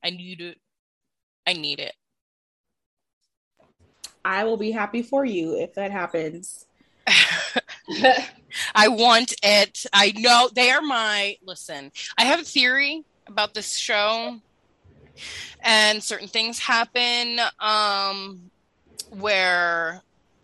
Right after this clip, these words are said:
Speaker 1: they say things like, "Oh,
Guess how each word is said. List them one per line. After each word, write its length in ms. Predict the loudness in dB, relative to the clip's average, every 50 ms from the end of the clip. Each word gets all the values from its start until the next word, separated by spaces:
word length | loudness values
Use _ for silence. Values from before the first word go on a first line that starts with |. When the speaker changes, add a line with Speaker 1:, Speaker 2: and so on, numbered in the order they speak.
| _ _ _ _ _ -20 _ _ _ _ _ _ _ _ _ -20 -18 -16 -14 -14 -16 -16 _ _
Speaker 1:
they 180 | 2 2 2
say 240 | 2 2 2 2 0
things 320 | 0 -2 -6 -8 -8 -4 -2
like, 220 | -2 -2 -2 -6 _ -4
"Oh, 220 | -2 -2 -2 -2